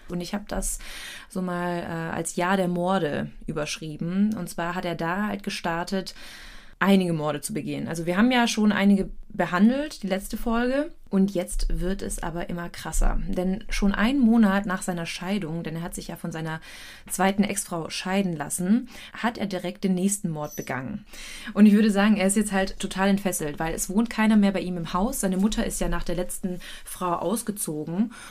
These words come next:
und er war jetzt komplett alleine. Und nun hat es den achtzehnjährigen Daryl Sampson erwischt.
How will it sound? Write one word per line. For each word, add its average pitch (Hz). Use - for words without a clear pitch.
und 190
er 185
war 190
jetzt 202
komplett 202
alleine. 160
Und 214
nun 254
hat 190
es 180
den 180
achtzehnjährigen 180
Daryl 185
Sampson 196
erwischt. -